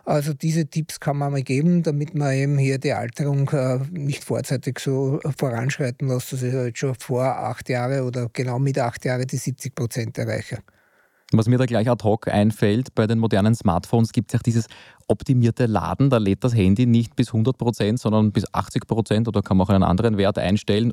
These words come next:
Speaker 2: Oder zum Beispiel jetzt über Nacht, wenn das Handy weiß, aha, ich, der Wecker läutet um sechs in der Früh, dass die letzten paar Prozent erst kurz vorm Aufstehen dazukommen. Ist das was, was beim Auto auch gäbe?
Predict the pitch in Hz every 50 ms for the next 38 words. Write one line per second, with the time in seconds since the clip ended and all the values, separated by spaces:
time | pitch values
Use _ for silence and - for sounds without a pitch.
0 | - _ - 110 107 113 107 - - 113 110 101 - 90 101 - - 113 104 104
1 | - - 110 104 104 92 82 - - - - 113 101 95 98 98 92 98 104 92
2 | 85 92 98 98 92 87 85 95 95 - - - - - - - 110 98 90 -
3 | - - 101 95 98 87 92 90 - 104 95 87 90 90 - 92 104 95 98 92
4 | - - 87 - - - 95 98 98 - - 95 95 98 98 98 - - 98 92
5 | 87 - - - 101 90 87 82 - 98 98 - - 90 87 87 - 92 92 -
6 | - - - 104 - - - - 90 92 80 87 - - - 101 92 90 90 87
7 | - - - 95 87 - - 90 - - 87 87 90 95 - - - - _ -
8 | 107 - - 107 101 95 101 95 98 104 101 - - - 101 101 95 - - -
9 | - - - - - - - 98 - - - - 101 87 - - 165 208